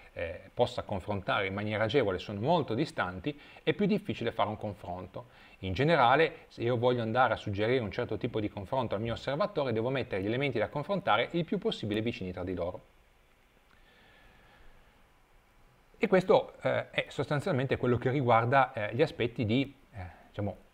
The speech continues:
forma e posizione nello spazio. Abbiamo anche altri tipi di attributi, ad esempio il colore.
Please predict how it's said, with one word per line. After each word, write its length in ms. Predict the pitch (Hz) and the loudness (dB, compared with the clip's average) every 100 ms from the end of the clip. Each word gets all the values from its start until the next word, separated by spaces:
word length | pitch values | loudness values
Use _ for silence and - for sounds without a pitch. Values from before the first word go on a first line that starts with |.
| _ _ _ _ _ | _ _ _ _ _
forma 640 | - 170 139 110 120 135 | 4 10 10 10 6 2
e 80 | - | 0
posizione 420 | - 147 135 117 | 2 0 2 -2
nello 160 | 107 110 | -2 -2
spazio. 540 | 107 104 92 - - - - | -2 -2 -2 -4 -8 -8 -8
Abbiamo 340 | - 170 202 147 | -2 2 4 2
anche 200 | 151 147 | 2 2
altri 220 | 151 113 | 2 2
tipi 200 | 120 120 | -2 0
di 60 | 101 | -2
attributi, 520 | 110 160 170 - 80 - - | 2 2 4 2 -6 -16 -4
ad 120 | 117 | 2
esempio 540 | 175 110 101 175 - - - - | 2 2 0 0 -2 -8 -14 -8
il 120 | 85 | -2
colore. 520 | 135 170 107 80 - | 4 6 6 2 -10